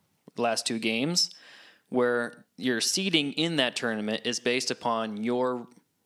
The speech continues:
rank in your division. So if Iowa finishes eight and four, is third in their own division, then they would play in the seeding of the other third place spots in the other three divisions. So then you would have Iowa play whoever.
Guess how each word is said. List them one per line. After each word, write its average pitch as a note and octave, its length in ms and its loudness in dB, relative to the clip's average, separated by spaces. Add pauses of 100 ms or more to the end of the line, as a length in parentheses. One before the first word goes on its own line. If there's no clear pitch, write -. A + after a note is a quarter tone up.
rank A#2+ 440 -2
in A2 100 -2
your G#2+ 140 -2
division. F#2+ 480 -4 (840)
So C3 180 4
if A#2 100 -10
Iowa C#3 300 2
finishes B2+ 420 -2
eight A2+ 200 2
and F2 80 -12
four, D#3+ 340 2
is A2 160 -4
third C#3 340 2
in A#2+ 120 -2
their A#2+ 160 2
own B2 200 0
division, G#2+ 760 0 (400)
then B2 160 2
they B2 120 4
would B2 220 0
play A#2 440 0
in A#2+ 200 -4
the A2 120 -2
seeding A#2 420 0
of G#2+ 280 -2
the A2 200 -6
other B2 400 0 (320)
third A#2 340 0
place A2+ 260 -2
spots G#2+ 440 -2
in A#2 140 -8
the G#2+ 180 -8
other A#2 240 0
three G2+ 240 -6
divisions. - 680 -6 (1000)
So - 160 0
then G2+ 360 -2
you G#2+ 80 -4
would G#2+ 80 -2
have G2+ 280 -2
Iowa G#2 340 0
play G2+ 320 -4
whoever. A2+ 680 -2